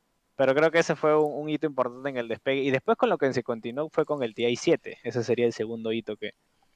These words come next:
que menciono, ¿no? Entonces el T I siete fue importante porque era el pri-, la primera vez que daba un cu-, un cupo para Sudamérica y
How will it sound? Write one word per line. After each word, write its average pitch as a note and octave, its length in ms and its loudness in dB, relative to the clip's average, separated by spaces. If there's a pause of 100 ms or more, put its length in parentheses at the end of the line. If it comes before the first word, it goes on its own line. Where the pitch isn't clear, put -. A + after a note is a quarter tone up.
(140)
que A2 120 -8
menciono, G#2 500 -6
¿no? C#3 100 -8
Entonces C#3 320 4
el B2 140 2
T C3 120 6
I C3+ 60 6
siete C#3 240 2
fue - 140 -4
importante A#2+ 560 0
porque A2+ 260 -4
era C#3 80 6
el D3 80 2
pri-, C3+ 140 2
la C3 120 4
primera C#3 320 4
vez D3 160 6
que B2 280 0 (400)
daba C3+ 220 8
un C3+ 160 0
cu-, C3 220 -4
un D#3+ 140 -12
cupo C3+ 260 -10 (100)
para A#2+ 180 2
Sudamérica B2+ 760 0
y G#2 260 -4